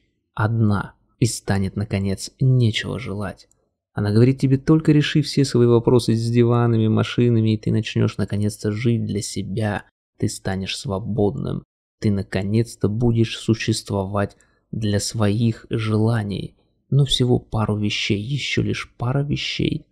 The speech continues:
до этой мечты. Так заканчиваются жизни миллионов, согласитесь.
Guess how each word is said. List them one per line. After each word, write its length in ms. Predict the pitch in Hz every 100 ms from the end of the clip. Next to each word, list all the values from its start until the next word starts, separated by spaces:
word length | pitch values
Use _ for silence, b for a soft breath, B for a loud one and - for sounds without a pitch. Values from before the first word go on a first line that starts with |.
| -
до 260 | 127 113 -
этой 480 | 107 101 117 - _ -
мечты. 580 | 107 107 - - - - _ _ _ _ _ _ _ _ _ _ _ _ _ _
Так 160 | 151 127
заканчиваются 720 | 113 - 117 - 113 113 120
жизни 360 | 120 120 110
миллионов, 720 | 107 110 113 127 - - - _ _
согласитесь. 840 | - - - - - - - -